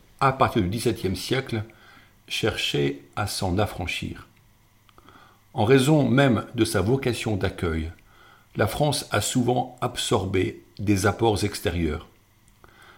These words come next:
Mais elle ne peut le faire que peu à peu, tout en gardant ses racines. Encore faut-il qu'elle ne les oublie pas.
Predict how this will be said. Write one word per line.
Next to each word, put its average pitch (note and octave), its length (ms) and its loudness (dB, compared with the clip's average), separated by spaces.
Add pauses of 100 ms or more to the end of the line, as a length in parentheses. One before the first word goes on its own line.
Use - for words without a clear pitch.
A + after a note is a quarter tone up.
(220)
Mais B2 340 4 (140)
elle D3+ 280 4
ne C3 140 4
peut A#2+ 560 2
le F#2+ 140 -2
faire - 420 -2
que B2+ 80 0
peu D3+ 340 0
à - 100 -2
peu, C3+ 500 0 (100)
tout C#3+ 180 -4
en B2 100 2
gardant A2 500 0
ses - 160 -2
racines. G#2 520 0 (600)
Encore - 260 0
faut-il G#2+ 500 0
qu'elle A2 180 -2
ne G#2 80 2
les G2+ 180 2
oublie G#2 280 2
pas. E2+ 440 -2